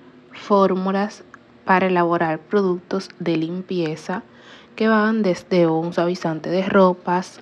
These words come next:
un desinfectante, jabón de lavar, lavaplatos y muchísimas fórmulas más. Este cuenta con ciento treinta fórmulas aproximadamente.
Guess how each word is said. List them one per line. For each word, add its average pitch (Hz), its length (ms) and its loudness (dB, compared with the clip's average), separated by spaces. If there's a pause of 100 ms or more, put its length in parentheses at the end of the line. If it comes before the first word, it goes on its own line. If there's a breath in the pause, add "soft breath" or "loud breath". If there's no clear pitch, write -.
(180)
un 160 140 -10
desinfectante, 170 1400 -4 (400 loud breath)
jabón 160 460 -2
de 151 100 -2
lavar, 165 680 0 (240)
lavaplatos 165 1040 0 (400 loud breath)
y 208 140 -4
muchísimas 220 840 -4
fórmulas 165 800 -6
más. - 400 -14 (400 loud breath)
Este 196 360 -2
cuenta 196 420 -2
con 214 400 -4
ciento 185 680 -2
treinta 196 540 -2
fórmulas 180 760 -4
aproximadamente. 156 1200 -6